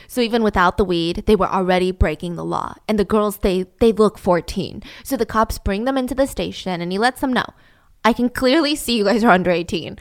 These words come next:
I need you to call your parents to take you guys home, to pick you up from the station." So Rachel calls her dad. She said, "If I call my mom, she'll get violent, so I gotta call my dad." Sheila calls her dad too, knowing he would go easier on her.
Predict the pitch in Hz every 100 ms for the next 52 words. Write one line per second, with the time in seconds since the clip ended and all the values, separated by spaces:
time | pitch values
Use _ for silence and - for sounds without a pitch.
0 | - - - 208 214 220 269 311 233 247
1 | 262 208 180 185 - - 196 180 175 170
2 | 156 185 175 - - 196 202 202 240 185
3 | 190 180 175 - - - - - - _
4 | _ - 175 170 214 196 - 170 165 247
5 | 190 - - - _ _ _ _ _ -
6 | 196 135 - 190 196 190 214 185 175 202
7 | 196 180 147 76 - 104 - 175 160 160
8 | 180 170 - - - _ _ _ _ _
9 | - 214 208 208 208 196 202 190 190 -
10 | 202 185 202 208 185 202 190 - 180 -
11 | 190 175 180 185 175 190 190 196